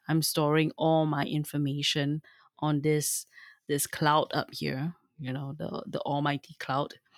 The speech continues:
even though it doesn't work that way. But <laughs> then I'll be able to use it on any device that I want to, and it is able to be read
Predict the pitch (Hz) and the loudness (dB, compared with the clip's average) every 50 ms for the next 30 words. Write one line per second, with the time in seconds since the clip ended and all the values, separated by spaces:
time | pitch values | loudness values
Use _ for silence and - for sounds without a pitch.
0 | _ - - _ _ - 156 143 147 147 151 147 143 151 143 135 143 143 139 - | _ -20 -20 _ _ -4 0 2 2 4 4 4 2 0 0 0 0 0 0 -2
1 | - - - - - 139 139 147 165 190 190 - _ - 156 147 - - - 220 | -4 -6 -10 -10 -10 -8 -8 -8 -8 -8 -10 -8 _ 0 2 2 2 0 0 2
2 | 202 185 170 175 170 170 175 175 156 170 160 156 170 170 190 180 - 160 147 147 | 2 4 4 4 6 6 6 6 6 6 6 6 6 4 4 2 2 2 0 2
3 | 151 160 165 147 160 156 170 196 - - - - - - - - - - - 170 | 4 2 2 2 2 2 2 2 0 -2 -8 -16 -16 -16 -16 -18 -10 -2 0 0
4 | 170 156 113 160 156 156 151 147 151 - - 151 151 139 - - - - - 147 | 2 2 2 2 2 2 0 0 -2 -4 -4 -2 -2 -2 -4 -6 -8 -8 -6 -4
5 | 135 131 131 143 170 160 185 - - - 160 139 135 139 135 - - 143 131 135 | -2 -2 -2 -4 -6 -8 -10 -10 -10 -6 -4 -2 -2 -2 -2 -2 -2 -2 -2 -2
6 | - - - - 127 127 131 143 - - 147 139 151 143 143 147 139 - - - | -2 -4 -4 -6 -6 -4 -4 -6 -4 -6 -6 -4 -4 -4 -2 -2 -2 -2 -4 -4
7 | - 151 147 143 135 143 147 139 - 139 127 131 131 135 135 139 135 127 | -2 -2 -2 0 0 0 -2 -2 -2 -6 -6 -4 -4 -2 0 0 -2 -2